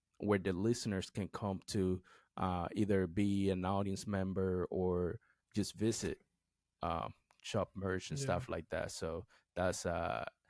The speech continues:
Speaker 1: so we'll, that's in the talk. So, uh, we'll see, we'll see how everything pans out.
Speaker 2: Facts. No, I agree. Um, but yeah, I mean, we can, we can wrap it up right there.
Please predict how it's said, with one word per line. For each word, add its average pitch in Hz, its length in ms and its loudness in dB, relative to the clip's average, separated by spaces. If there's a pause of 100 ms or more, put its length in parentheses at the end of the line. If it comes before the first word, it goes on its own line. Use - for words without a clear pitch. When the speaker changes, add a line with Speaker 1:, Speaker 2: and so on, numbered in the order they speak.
(500)
Speaker 1:
so 113 300 8
we'll, 123 280 10
that's 143 300 12
in 175 40 12
the 170 80 12
talk. - 360 12
So, 107 560 6 (480)
uh, 95 260 6
we'll 117 180 6
see, 120 240 4
we'll 113 160 6
see 110 180 2
how 101 180 6
everything 101 340 2
pans 87 320 -2
out. - 160 -4 (1600)
Speaker 2:
Facts. - 480 -10
No, 139 120 -6
I 139 120 -2
agree. 139 320 0 (640)
Um, 151 380 0 (560)
but 135 100 -4
yeah, 170 300 4 (120)
I 135 40 -6
mean, 143 220 2
we 147 120 2
can, 143 200 -2
we 147 60 0
can 147 140 0
wrap 151 200 4
it 151 80 4
up 151 120 2
right 160 120 4
there. 185 260 4